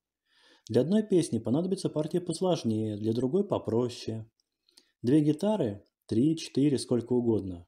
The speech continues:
придадут песне гитарному ритму объем. Опять же, интересно просто слушать и наблюдать за развитием и повторами, в случае рифов, гитарных партий.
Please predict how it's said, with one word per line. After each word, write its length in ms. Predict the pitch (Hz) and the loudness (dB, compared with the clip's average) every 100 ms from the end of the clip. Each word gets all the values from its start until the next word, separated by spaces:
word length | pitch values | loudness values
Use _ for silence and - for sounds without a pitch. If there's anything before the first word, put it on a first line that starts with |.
| _ - | _ -8
придадут 420 | 113 123 196 - | -2 0 0 2
песне 360 | 180 180 147 | 0 2 0
гитарному 520 | 113 110 135 123 117 113 | 0 0 0 0 0 0
ритму 360 | 185 151 135 127 | 0 -2 -2 -2
объем. 520 | 131 120 90 85 - _ _ - _ _ _ | 0 0 0 -6 -12 _ _ -20 _ _ _
Опять 300 | - 196 196 | -2 2 2
же, 60 | 165 | 2
интересно 440 | 143 156 180 147 | 2 2 2 -2
просто 340 | 147 151 151 | 0 0 0
слушать 420 | - 156 202 131 120 | -2 0 0 0 0
и 60 | |
наблюдать 500 | 123 135 151 120 104 | 0 2 0 0 0
за 80 | 110 | 0
развитием 580 | 113 110 175 175 113 104 | 0 0 0 -2 -4 -4
и 80 | 101 | -4
повторами, 720 | 110 - 170 185 135 90 87 - | -6 -2 0 2 -2 -4 -10 -14
в 60 | |
случае 360 | - 104 - 113 | -6 -4 2 4
рифов, 320 | 107 101 95 _ _ - | 4 0 -10 _ _ -4
гитарных 500 | 104 117 151 151 - | -2 0 0 -4 -4
партий. 480 | 98 - - 85 | -4 -4 -12 -18